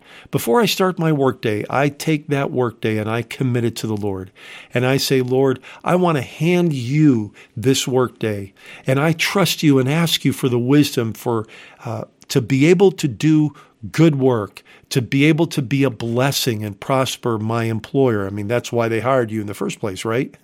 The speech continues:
<laughs> To prosper them and what they're trying to do.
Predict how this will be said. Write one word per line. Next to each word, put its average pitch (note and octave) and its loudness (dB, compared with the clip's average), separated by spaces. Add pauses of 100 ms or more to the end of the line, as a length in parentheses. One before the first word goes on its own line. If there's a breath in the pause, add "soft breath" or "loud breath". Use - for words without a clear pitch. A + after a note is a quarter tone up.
(120)
<laughs> - -20
To D#3+ -6
prosper C#3+ -2
them F3 0 (1120 loud breath)
and C3+ 0
what C#3+ 2
they're C#3 2
trying B2+ -2
to C3 -2
do. D3 -6